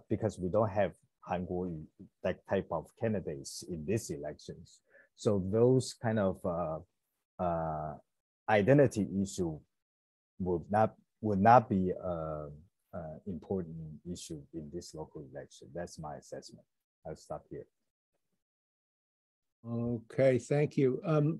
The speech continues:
Speaker 2: let me pitch a few questions, uh, to Admiral,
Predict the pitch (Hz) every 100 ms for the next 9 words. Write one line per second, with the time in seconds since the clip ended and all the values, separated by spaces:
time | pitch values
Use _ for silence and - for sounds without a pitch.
0 | 214 180 226 240 - - 196 - 156 -
1 | 170 170 160 - 175 165 - 165 143 -
2 | - 165 156 160 - - 160 151 147 -
3 | _ _ _ _ 277 156 156 156 147 143